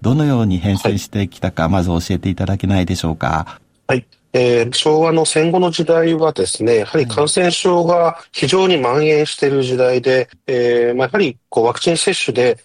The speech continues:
Speaker 2: しっかりとその感染症を減らしていこうということで、あの、当時はワクチン接種が、まあ、
Speaker 1: はい。
Speaker 2: 国民の義務ということでですね、まあ、罰則付きでこう、まあ、しっ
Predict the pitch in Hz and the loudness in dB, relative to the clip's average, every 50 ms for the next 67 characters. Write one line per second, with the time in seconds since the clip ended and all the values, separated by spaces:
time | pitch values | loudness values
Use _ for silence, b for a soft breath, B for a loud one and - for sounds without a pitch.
0 | _ _ - - - 139 127 - - 185 165 151 - - 107 101 95 92 - _ | _ _ -8 -6 -4 -4 -6 -4 -2 -2 -2 -2 -2 -2 -2 -2 -4 -8 -12 _
1 | - - 110 98 95 92 90 87 90 - - 127 120 - 135 117 110 - 131 120 | -16 -12 -8 -8 -6 -6 -8 -8 -10 -4 -4 -2 0 0 -2 -2 0 0 0 2
2 | 117 113 117 117 110 - - - - 143 151 151 - - 147 139 - - 143 120 | 4 4 2 2 0 -4 -4 -2 -2 0 0 -2 -2 -2 -2 -2 0 -2 -2 -2
3 | - 113 107 98 - - - 104 95 104 127 123 120 - _ _ _ _ _ - | -2 -6 -8 -8 -10 -8 -8 -6 -4 0 0 0 0 -2 _ _ _ _ _ -4
4 | 165 156 - - 240 214 190 156 143 120 113 107 101 92 - _ _ 107 113 - | -2 -2 0 0 0 0 0 0 0 0 2 0 0 -4 -8 _ _ -4 -4 -4
5 | - - 190 185 - - 208 190 - - - - 95 - 104 104 101 98 - _ | -2 0 0 0 0 -2 -2 -4 -4 -6 -6 -6 -4 -2 -2 -2 -2 -4 -10 _
6 | _ _ - 123 101 - - 131 - - 202 202 202 196 190 190 180 143 123 143 | _ _ -8 -8 -6 -4 -4 -4 0 0 0 2 2 2 2 2 0 0 0 -2
7 | 208 220 220 160 113 - _ _ - 104 95 95 98 98 98 98 95 - - - | -2 0 0 -2 -2 -4 _ _ -2 -2 0 0 0 0 -2 -2 -2 -2 -2 -2
8 | 107 - 98 87 87 85 82 - 101 - - 110 127 127 110 90 - _ _ _ | 0 0 -2 -2 -2 -6 -10 -8 -8 -4 -2 0 0 0 0 -2 -6 _ _ _
9 | - 131 110 92 - - - - - - - 214 - - 226 - - - - - | -2 0 0 0 0 -2 -2 0 -2 0 0 -2 0 0 -2 -2 -2 -4 -6 -4
10 | - 196 196 180 202 190 - - - - 175 170 170 165 160 160 151 135 - - | -2 -2 0 0 0 -2 -2 -2 -2 0 2 2 2 2 2 0 0 0 -2 -4
11 | - 135 | -8 -10